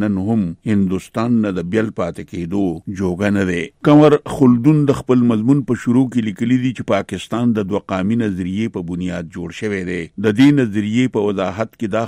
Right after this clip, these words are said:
خبره په ګوته کېږي چې هندو او مسلمان دوه جدا جدا قومونه دي. د دوی خپلو کې په هیڅ ډول سمون نه راځي. په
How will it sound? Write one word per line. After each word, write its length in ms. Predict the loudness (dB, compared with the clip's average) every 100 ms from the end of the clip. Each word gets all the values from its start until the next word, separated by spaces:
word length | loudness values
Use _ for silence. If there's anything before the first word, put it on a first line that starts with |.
| -4
خبره 260 | -6 -4
په 140 | -6 -6
ګوته 200 | -8 -8 -10
کېږي 260 | -8 -6 -6 -8
چې 60 | -8
هندو 400 | -8 -6 -6 -6 -6 -6
او 20 | -6
مسلمان 680 | -6 -8 -10 -8 -4 -4 -4 -6 -10 -4
دوه 80 | -2 -2
جدا 240 | -2 -2 -2 -4
جدا 180 | -6 -6 -6
قومونه 400 | -6 -2 -2 0 0
دي. 100 | -2 -4 -6
د 100 | -6 -4
دوی 160 | -6 -4
خپلو 260 | -4 -4 -4
کې 120 | -8 -8
په 100 | -6
هیڅ 240 | -6 -6 -2
ډول 240 | 0 0 -2 -8 -12
سمون 340 | -6 -4 -2 -2
نه 80 | -2
راځي. 260 | -2 -2 -4 -6 -8
په 80 | -4